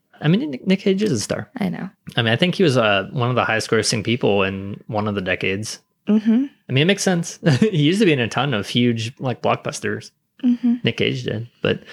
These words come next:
Speaker 1: anyway, I
Speaker 2: Where's
Speaker 1: chose
Speaker 2: the one
Speaker 1: this
Speaker 2: where he was, like, a flaming skull on a motor-, motorcycle?
Speaker 1: Uh, Ghost Rider.
Speaker 2: Of course.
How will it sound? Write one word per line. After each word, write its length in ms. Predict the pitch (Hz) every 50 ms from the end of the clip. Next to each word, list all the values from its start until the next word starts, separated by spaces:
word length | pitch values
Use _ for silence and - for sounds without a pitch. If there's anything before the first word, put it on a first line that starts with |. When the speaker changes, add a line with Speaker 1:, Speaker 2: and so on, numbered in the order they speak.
| - - - - -
Speaker 1:
anyway, 420 | 180 180 160 135 127 - - - -
I 80 | -
Speaker 2:
Where's 140 | 208 214 226 240
Speaker 1:
chose 60 | 240
Speaker 2:
the 80 | 339
one 180 | 339 320 285 277
Speaker 1:
this 60 | 269 262
Speaker 2:
where 100 | 277 269
he 140 | 233 240
was, 160 | 233 220 202 -
like, 180 | 208 196 -
a 240 | 190 170 165 160 160
flaming 460 | - - - 175 170 170 170 170 170
skull 340 | 160 - - - 143 147 156 160
on 140 | 160 160 160
a 40 |
motor-, 300 | 147 147 - 170 170 170 -
motorcycle? 760 | - 151 151 160 170 160 - - 170 160 - 170 165 165 160 _ _ -
Speaker 1:
Uh, 260 | 113 107 101 95 95
Ghost 260 | 95 101 95 92 -
Rider. 300 | 107 101 98 101 107 - _ _ _
Speaker 2:
Of 140 | - 175 -
course. 380 | - 151 156 - - - -